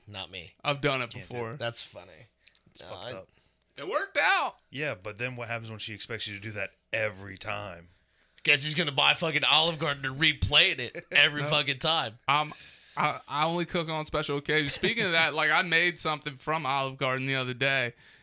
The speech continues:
Speaker 2: Turned out okay. I used a little too much grease. I made a, like, a, a creamy bacon pasta sauce.
Speaker 1: Sure.
Speaker 2: It was really good, but it, God, it was so heavy in the grease. It was like
Speaker 3: And here's how he made it.
Speaker 2: Nope.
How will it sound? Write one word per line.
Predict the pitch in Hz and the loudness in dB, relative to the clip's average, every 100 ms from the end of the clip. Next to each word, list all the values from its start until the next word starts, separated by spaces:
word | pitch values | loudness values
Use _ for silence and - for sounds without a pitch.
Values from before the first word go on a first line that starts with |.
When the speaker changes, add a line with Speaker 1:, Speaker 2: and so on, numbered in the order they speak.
| _ | _
Speaker 2:
Turned | - 208 196 | 0 2 4
out | 175 | 2
okay. | 156 143 156 151 147 | 2 -2 0 2 4
I | 147 | 2
used | 151 143 | -2 -4
a | |
little | 147 143 | -4 -4
too | - | -4
much | 143 131 131 | -4 -4 -4
grease. | - 143 135 123 | -4 0 0 -2
I | 120 | -4
made | 135 135 131 | -2 -2 0
a, | 127 113 95 - 123 | 0 0 -2 -6 -4
like, | 131 120 | -2 0
a, | 120 113 - | 0 0 -2
a | 123 | -6
creamy | - - 151 151 139 123 | -6 -10 -8 -8 -10 -4
bacon | 143 143 143 139 | -2 0 -2 -8
pasta | - 131 143 - 180 | -4 -4 -4 -6 -4
sauce. | 190 196 226 - - | -2 -2 -2 -6 -8
Speaker 1:
Sure. | - 123 107 - _ _ _ | -6 -6 -10 -16 _ _ _
Speaker 2:
It | 139 135 | -2 0
was | 127 127 | -2 -2
really | 139 139 135 | -2 -2 -2
good, | 135 131 120 | -2 -4 -2
but | 123 | -4
it, | 127 - | -4 -2
God, | 135 131 127 | 0 2 0
it | 117 | -2
was | 120 | -2
so | - 127 | 0 0
heavy | 123 131 127 127 | 0 -2 -2 -6
in | 104 | -8
the | |
grease. | - 131 135 139 | -14 -12 -10 -10
It | 131 | -12
was | 123 123 | -12 -8
like | 113 | -8
Speaker 3:
And | 104 | -6
here's | 110 107 | -8 -4
how | 113 107 | -4 -4
he | |
made | 101 101 87 | -4 -6 -6
it. | 85 _ _ _ - - - - - _ _ _ _ _ - - _ _ _ | -10 _ _ _ -6 -4 -4 -6 -20 _ _ _ _ _ -20 -20 _ _ _
Speaker 2:
Nope. | 175 277 | 0 0